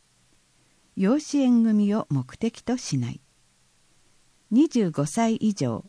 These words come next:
六十五歳未満で健康な夫婦である。配偶者のいない場合は一定の条件あり。六十五歳以上の方はご相談ください。台所を除く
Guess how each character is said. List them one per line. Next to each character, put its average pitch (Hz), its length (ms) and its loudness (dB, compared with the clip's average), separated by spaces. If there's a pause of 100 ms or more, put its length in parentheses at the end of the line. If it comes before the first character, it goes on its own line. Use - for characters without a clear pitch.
六 151 300 -2
十 277 240 0
五 196 140 -2
歳 269 240 0
未 269 180 6
満 185 260 2
で 135 160 -4 (240)
健 208 280 0
康 277 200 2
な 254 140 4
夫 247 260 -2
婦 139 160 -6
で 208 120 -2
あ 127 140 -2
る。 - 140 -12 (960)
配 160 220 -2
偶 269 200 4
者 214 160 -2
の 165 140 2
い 156 100 2
な 165 140 0
い 175 80 -2
場 175 160 -2
合 170 180 -4
は 190 140 -4 (100)
一 127 140 -8 (100)
定 190 160 0
の 180 160 0
条 156 260 -2
件 170 380 -6
あ 131 120 -6
り。 - 140 -12 (760)
六 175 260 -2
十 262 220 0
五 208 120 -2
歳 285 300 -2
以 277 40 -2
上 226 200 0
の 196 140 -2
方 214 320 -6
は 160 160 -6 (180)
ご 135 100 -4
相 151 220 -4
談 147 220 -4
く 147 100 -10
だ 143 140 -8
さ 131 140 -8
い。 127 100 -12 (1700)
台 220 220 0
所 269 440 0
を 233 60 2
除 196 380 0
く - 240 -6